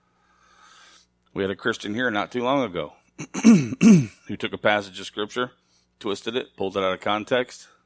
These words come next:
and had every intention of using it, and would have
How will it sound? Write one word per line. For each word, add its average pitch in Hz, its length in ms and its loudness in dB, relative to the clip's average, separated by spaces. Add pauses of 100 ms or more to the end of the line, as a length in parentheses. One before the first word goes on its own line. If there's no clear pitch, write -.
(400)
and 92 140 -6
had 90 120 -6
every 107 260 -4
intention 101 540 -8 (480)
of 87 160 -10
using 98 380 -6
it, 82 220 -12
and 95 240 -10
would 123 200 0
have 95 280 -4